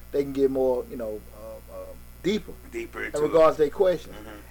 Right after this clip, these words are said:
Speaker 1: And so a lot of times what's presented, "Hey, man, we can do this from a banking perspective,"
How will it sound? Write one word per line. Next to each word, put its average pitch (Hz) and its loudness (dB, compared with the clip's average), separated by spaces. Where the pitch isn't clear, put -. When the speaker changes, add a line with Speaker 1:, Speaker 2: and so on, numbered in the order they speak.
Speaker 1:
And 139 -4
so 151 4
a 143 4
lot 180 4
of 180 -6
times 156 -2
what's 143 -2
presented, 139 -2
"Hey, 165 -2
man, 139 -2
we 139 -6
can 131 -12
do 139 -4
this 151 -2
from 120 -10
a 113 -8
banking 175 -4
perspective," 135 -6